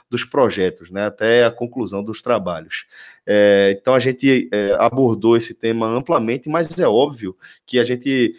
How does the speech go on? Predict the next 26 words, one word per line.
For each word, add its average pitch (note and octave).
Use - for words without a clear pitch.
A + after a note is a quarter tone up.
como B2
não B2+
teve A#2+
a A2
oportunidade G#2+
de A2
contar G#2
com G#2
os G2
comentários G2+
e A2+
com D3
o F3+
olhar A#2
de G#2
Thiago A2
Minhoca, G2+
que -
acompanha G#2
o F#2+
dia G2+
a G2
dia G2
do G2
futebol G2
cearense F#2+